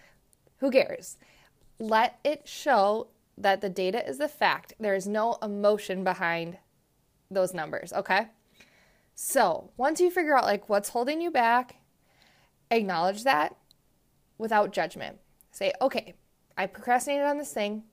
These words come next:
whatever. That means that today I'm gonna do it.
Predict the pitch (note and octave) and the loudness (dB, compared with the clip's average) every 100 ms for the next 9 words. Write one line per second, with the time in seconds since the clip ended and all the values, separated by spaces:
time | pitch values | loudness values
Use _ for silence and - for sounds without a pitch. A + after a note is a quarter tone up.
0 | _ _ _ - G3 G#3+ A3+ F#3 - - | _ _ _ -16 -2 2 2 0 -4 -16
1 | _ - - _ _ - A3+ B3+ B3 A#3 | _ -20 -20 _ _ -4 -2 0 0 0
2 | G#3 F#3+ G3 G3 G#3+ G3+ F3+ D#3 - | -2 -2 0 0 0 -4 -6 -8 -12